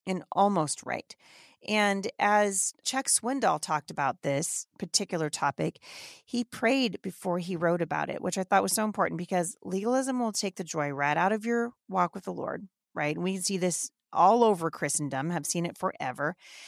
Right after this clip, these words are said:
And he said, Heavenly Father, it is our deep desire to glorify your name.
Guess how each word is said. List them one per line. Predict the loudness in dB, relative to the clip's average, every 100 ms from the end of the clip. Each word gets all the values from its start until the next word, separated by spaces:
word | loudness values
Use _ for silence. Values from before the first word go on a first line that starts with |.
| -10
And | -2
he | 0
said, | 0 0
Heavenly | 0 0 -2
Father, | 2 2 2 2
it | 0
is | 0 0
our | 0
deep | 0 -2 -2 -2
desire | -4 0 2 2
to | 0 -6
glorify | -6 -2 2 4 2 0 0 0
your | -2 -4
name. | -2 -2 -2 -4